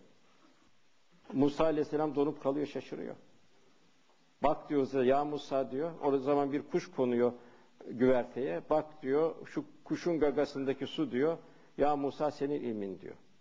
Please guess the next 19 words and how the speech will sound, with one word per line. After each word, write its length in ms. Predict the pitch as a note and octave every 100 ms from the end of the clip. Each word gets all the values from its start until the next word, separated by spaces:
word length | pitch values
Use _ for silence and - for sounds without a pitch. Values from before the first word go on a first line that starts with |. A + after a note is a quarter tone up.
| - - - - - -
"Artı," 380 | C#3+ C#3+ F#3 D3
diyor, 180 | D3+ C3
"Hızır 200 | C3+ C3+
el-, 160 | C3
benim 240 | C#3 C#3+ D3+
ilmim," 420 | A#2 G#2+ G#2 G2+
diyor. 140 | D#3 C#3
"Artı," 300 | D3 D3+ C#3+
diyor, 160 | D3+
"bütün 200 | C#3+ D3
mahlukatın 640 | C#3+ C3+ C3 - B2+ -
ilmi," 340 | - G#2 G#2 G2+
diyor. 160 | G2
"Şu 220 | - C#3 - - - -
kuşun 280 | B2 C3+ B2
gagasında 440 | B2 B2 C3 B2+
bir 120 | A#2+
damla 260 | A#2+ B2 C3
su." 220 | -